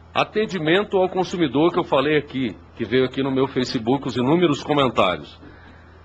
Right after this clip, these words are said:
É, a pessoa faz uma, duas, três reclamações e o problema não resolve. É, você encerra a tua conta, a cobrança continua. Você fica esperando no celular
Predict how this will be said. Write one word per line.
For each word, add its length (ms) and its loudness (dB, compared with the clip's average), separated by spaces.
É, 520 2
a 80 -4
pessoa 340 0
faz 420 0
uma, 400 -2
duas, 640 -2
três 300 -2
reclamações 680 -2
e 60 -4
o 20 -10
problema 400 0
não 100 2
resolve. 540 2
É, 600 2
você 720 2
encerra 560 2
a 40 -2
tua 260 0
conta, 460 -2
a 200 -4
cobrança 520 -2
continua. 680 -2
Você 300 0
fica 300 -2
esperando 600 2
no 120 -2
celular 720 2